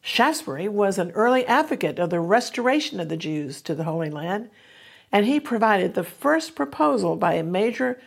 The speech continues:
politician to resettle Jews in the Holy Land. You see, in those days, British leaders believed in the Bible, and they were well versed with the Bible's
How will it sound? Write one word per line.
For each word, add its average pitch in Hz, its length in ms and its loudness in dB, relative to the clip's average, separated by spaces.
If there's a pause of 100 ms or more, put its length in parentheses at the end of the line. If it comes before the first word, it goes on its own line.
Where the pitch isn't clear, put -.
(120)
politician 254 840 0 (480)
to 208 160 2
resettle 233 520 4
Jews 208 440 2
in 180 140 0
the 180 60 0
Holy 196 280 4
Land. 123 340 -6 (1080)
You 214 100 2
see, 240 240 2
in 196 140 4
those 277 280 4
days, 170 500 2
British 202 440 2
leaders 190 320 2
believed 262 580 2
in 208 120 4
the 180 80 0
Bible, 147 440 -6
and 190 140 -4
they 240 120 2
were 196 200 -2
well 214 340 4
versed 202 480 2
with 190 120 -2
the 185 80 -2
Bible's 175 480 0